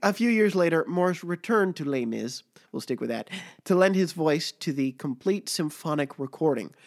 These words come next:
which went on to win Best Musical Show Cast Album Grammy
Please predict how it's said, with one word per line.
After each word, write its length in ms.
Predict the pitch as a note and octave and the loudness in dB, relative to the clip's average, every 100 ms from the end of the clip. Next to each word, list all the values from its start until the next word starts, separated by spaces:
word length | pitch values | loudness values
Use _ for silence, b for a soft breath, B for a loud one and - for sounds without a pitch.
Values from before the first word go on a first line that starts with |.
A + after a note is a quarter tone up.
| b b b | b b b
which 180 | E3 - | -2 0
went 220 | F#3 A3+ | 2 4
on 340 | - F#3 F#3 G3 | 4 2 2 -2
to 140 | - | -4
win 320 | D3+ C#3+ B2+ | -2 0 -2
Best 360 | A#2 D#3 G3+ - - | 0 2 2 0 -8
Musical 520 | D#3 D#3+ E3+ G3 F3+ | -2 0 0 0 -2
Show 260 | - F3+ D#3 | 2 2 2
Cast 420 | - G#3 G#3+ - | -2 -2 -2 -2
Album 340 | C#3+ C3+ C3+ | -4 -2 -4
Grammy 380 | B2+ A#2+ A#2+ B2 | -2 -2 -2 -6